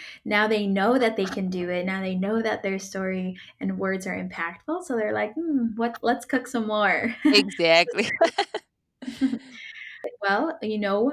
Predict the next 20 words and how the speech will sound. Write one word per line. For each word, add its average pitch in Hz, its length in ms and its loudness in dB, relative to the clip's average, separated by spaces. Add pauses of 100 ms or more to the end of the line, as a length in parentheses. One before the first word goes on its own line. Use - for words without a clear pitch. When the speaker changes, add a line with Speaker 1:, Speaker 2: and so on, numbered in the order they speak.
(100)
Speaker 1:
uh, 202 220 -2
who 185 120 -2
to - 100 0
call 247 360 0
if 240 160 -2
you 214 100 -4
need 202 180 -2
a 214 60 0
book, 247 320 0
<laughs> 294 1040 0
you - 120 0
know, 147 120 4
Speaker 2:
Yes. - 400 -2 (160)
Speaker 1:
uh, 202 40 -10
with 208 180 -10
Big 196 180 -8
Factor, 202 460 -2
but 190 280 0
no, 196 260 -4
congratulations 214 960 -4